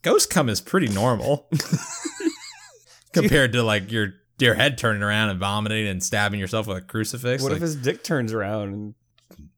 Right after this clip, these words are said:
Speaker 1: great, yeah, point that
Speaker 2: There's
Speaker 1: thing away
Speaker 2: ghost
Speaker 1: from me.
Speaker 2: <laughs> ghost semen out of his, out of his ghost beehole?
Speaker 1: Michael, that's not, you know how, you know that's not how things work, right?
Speaker 2: <laughs>
Speaker 1: The plumbing's not there. You ha-, you know that, right, buddy?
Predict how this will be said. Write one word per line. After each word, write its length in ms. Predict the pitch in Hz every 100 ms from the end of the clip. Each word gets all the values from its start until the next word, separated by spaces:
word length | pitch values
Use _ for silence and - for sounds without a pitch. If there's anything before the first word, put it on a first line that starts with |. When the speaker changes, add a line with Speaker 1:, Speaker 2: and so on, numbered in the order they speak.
| _ _ _ _ - -
Speaker 1:
great, 420 | 131 180 131 -
yeah, 140 | 170 147
point 260 | - 147
that 180 | 147 -
Speaker 2:
There's 0 |
Speaker 1:
thing 80 | 139
away 100 | 139
Speaker 2:
ghost 120 | 156 127
Speaker 1:
from 80 |
me. 200 | 147 147 131
Speaker 2:
<laughs> 60 | -
ghost 220 | 196 -
semen 440 | - 190 - 165
out 160 | 156 151
of 60 | 151
his, 140 | 156 151 _ -
out 140 | 120
of 60 | 123
his 120 | 135 117 _
ghost 300 | - 123 139
beehole? 460 | - 170 117 101 113 - _ _ _ _ _ _ _ _ _
Speaker 1:
Michael, 420 | 214 262 247 208 - _ _ _ _
that's 180 | 247 294
not, 360 | 320 285 - 262
you 80 | 320
know 120 | 247
how, 160 | 247 170
you 280 | 240 277 214
know 240 | 220 240
that's 220 | 165 143
not 120 | 151
how 80 | 127
things 300 | 120 135 123
work, 220 | 226 143
right? 260 | 131 143 285
Speaker 2:
<laughs> 60 | 294 302 - - -
Speaker 1:
The 60 | 202
plumbing's 480 | 185 233 254 160 139
not 220 | 113 -
there. 320 | 123 143 131 - - - _ _ -
You 120 | 240
ha-, 100 | 233
you 180 | 262 302
know 140 | 139
that, 180 | 123 139
right, 180 | 156 208
buddy? 320 | 214 247